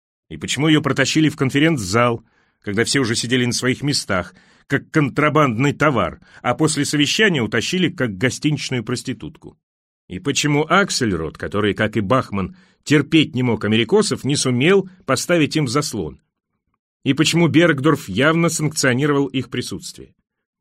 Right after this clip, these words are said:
Минивэн, в отличие от ему подобных, не был экипирован как техничка, или эвакуатор, или служба для перевозки тары. Его превратили в серого неуклюжего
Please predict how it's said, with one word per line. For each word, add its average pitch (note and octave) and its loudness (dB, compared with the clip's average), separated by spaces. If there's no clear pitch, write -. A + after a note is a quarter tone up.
Минивэн, G2 0
в G#2 2
отличие F#2+ -4
от F2+ -8
ему F#2+ -2
подобных, D3+ -2
не D3 4
был C3+ 2
экипирован A2+ 2
как G2 -4
техничка, C#3 -2
или G2 -2
эвакуатор, G2+ 0
или E2+ -2
служба F#2 -4
для E2+ -6
перевозки F#2+ -4
тары. D#3 -2
Его F3 2
превратили G3+ 2
в F#3+ -4
серого F#3+ 2
неуклюжего D#3+ 2